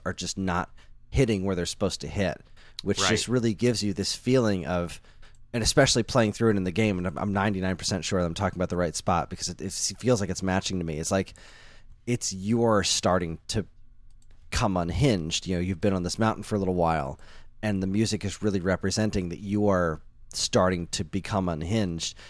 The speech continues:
Speaker 1: and this bad version of yourself is showing up,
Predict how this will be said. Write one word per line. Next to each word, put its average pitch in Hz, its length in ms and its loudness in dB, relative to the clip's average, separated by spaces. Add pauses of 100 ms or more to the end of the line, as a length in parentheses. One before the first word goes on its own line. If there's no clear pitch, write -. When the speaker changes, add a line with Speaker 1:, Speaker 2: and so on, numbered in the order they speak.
(140)
Speaker 1:
and 95 200 0
this 92 160 0
bad 95 600 2
version 95 480 0
of 82 140 -6
yourself 90 680 2 (640)
is 98 200 0
showing 92 480 4
up, 78 320 0